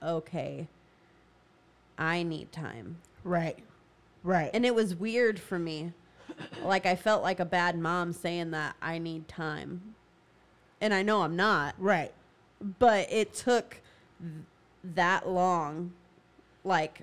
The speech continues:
Speaker 1: for me to realize, okay, yeah, I'm not, I'm not getting anything. Like, I'm just giving, giving, giving,
Speaker 2: Yeah.
Speaker 1: giving. Not saying that my kids don't, you know, love on me or that my husband doesn't love on me and, like,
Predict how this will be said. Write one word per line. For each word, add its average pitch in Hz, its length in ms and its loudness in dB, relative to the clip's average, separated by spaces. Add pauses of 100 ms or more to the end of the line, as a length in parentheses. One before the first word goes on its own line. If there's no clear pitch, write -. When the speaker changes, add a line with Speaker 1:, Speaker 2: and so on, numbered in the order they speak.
(140)
Speaker 1:
for - 220 -6
me 180 200 -2
to 180 180 -4
realize, 165 800 0 (800)
okay, 170 600 2 (760)
yeah, 165 320 0 (120)
I'm 202 260 2
not, 151 300 0 (100)
I'm 190 180 -2
not 175 260 -4
getting 165 300 -2
anything. 170 600 -4 (160)
Like, 165 220 -2
I'm 175 260 0
just 170 240 -6
giving, 160 380 -4
giving, 156 420 -4
giving, 156 460 -4
Speaker 2:
Yeah. 180 360 2
Speaker 1:
giving. 170 260 -2 (320)
Not 196 300 0
saying 190 300 -2
that 180 160 -2
my 160 140 -6
kids 170 400 -4
don't, 170 380 -2
you 180 140 -2
know, 160 120 -4
love 156 320 -2
on 151 160 -2
me 151 180 -6
or 156 120 -6
that 147 160 -6
my 156 160 -6
husband 160 320 -4
doesn't 151 260 -4
love 156 200 -4
on 147 200 -6
me 156 220 -6
and, 160 160 -6
like, 156 340 -6